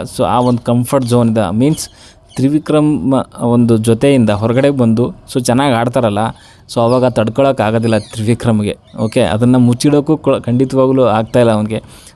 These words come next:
So ಅದನ್ನು ಪದೇ ಪದೇ ತೋರಿಸ್ಕೊತಿದ್ದಾನೆ. ಅರ್ಥ ಆಗ್ತಿಲ್ಲ ನನಗೇನಾಗ್ತಿದೆ ಅಂತ. So ಇವತ್ತಿನ ಒಂದು ಪ್ರೊಮೋದಲ್ಲಿ ನೋಡಿದಿರೋ ಪ್ರಕಾರ ಕೂಡ ಫುಲ್ ಕೆಲವೊಂದು ಎಮೋಷ್ನಲ್ ಆಗಿರುವಂಥ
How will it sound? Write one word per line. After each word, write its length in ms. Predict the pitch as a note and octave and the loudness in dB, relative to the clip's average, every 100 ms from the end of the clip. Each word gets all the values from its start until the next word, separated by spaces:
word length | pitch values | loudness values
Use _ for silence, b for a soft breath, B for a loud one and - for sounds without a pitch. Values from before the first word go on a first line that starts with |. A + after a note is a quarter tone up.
| - | -2
So 60 | |
ಅದನ್ನು 280 | A#2+ B2+ C3 | 2 4 2
ಪದೇ 340 | G#2 A#2+ A#2+ C3+ | 0 -2 2 2
ಪದೇ 220 | B2+ B2+ | 2 0
ತೋರಿಸ್ಕೊತಿದ್ದಾನೆ. 840 | A#2 A#2 A#2 B2 A2 A2+ G2+ A2+ | 0 -2 0 -2 -2 -2 -2 -4
ಅರ್ಥ 500 | - - - G#2+ - | -6 -12 -12 -8 -6
ಆಗ್ತಿಲ್ಲ 360 | C3 - B2+ A2+ | -6 -6 -6 -4
ನನಗೇನಾಗ್ತಿದೆ 640 | G#2+ G#2 A2 G#2+ - G#2+ | -4 -4 -4 -4 -6 -6
ಅಂತ. 180 | G#2 G2+ G2 B B B - | -6 -6 -10 B B B -4
So 80 | A#2+ | 2
ಇವತ್ತಿನ 360 | A#2 C3 C3 C#3 | 4 4 2 0
ಒಂದು 160 | C3 | 0
ಪ್ರೊಮೋದಲ್ಲಿ 400 | A#2 B2+ C3+ C3+ | 2 0 2 2
ನೋಡಿದಿರೋ 320 | B2+ B2 B2 A#2+ | 2 2 2 0
ಪ್ರಕಾರ 340 | A#2+ A#2 A#2+ | 0 0 -2
ಕೂಡ 180 | A#2+ B2 | 0 -2
ಫುಲ್ 320 | A#2+ B2+ B2 | 0 0 0
ಕೆಲವೊಂದು 360 | A#2+ A#2 A#2 G#2 | 2 2 2 2
ಎಮೋಷ್ನಲ್ 500 | A#2 B2+ - B2+ A#2+ | 2 2 2 0 2
ಆಗಿರುವಂಥ 360 | A#2 A#2 A2+ | 2 0 0